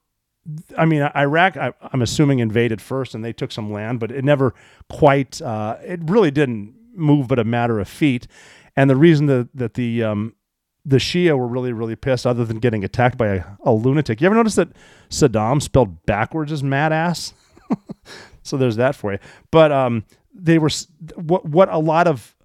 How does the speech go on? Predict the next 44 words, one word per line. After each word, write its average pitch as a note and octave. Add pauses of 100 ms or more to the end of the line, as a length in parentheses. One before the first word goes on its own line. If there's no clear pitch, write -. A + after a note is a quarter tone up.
(380)
more E3 (180)
radicalized C#3
Shia F3+
were A2
saying A#2
is G#2
that A#2 (840)
because, D#3+ (480)
um, C3+ (920)
Shia A3+
is D3+
dominant D3
in C3+
Iraq B2+
and C#3
Afghanistan A2
and G2+
other A2+
places G#2+
like G2
that, B2+ (180)
but C3
they D#3
were C3
saying D3
that A#2+ (100)
even D3
in D3+
places B2+
where B2
we're A#2+
dominant, B2
the G#2
Sunni C#3+
will A2+
try B2
to G#2
take A#2+
over, A#2+
and A2
that C3+
was B2
an A2
example G#2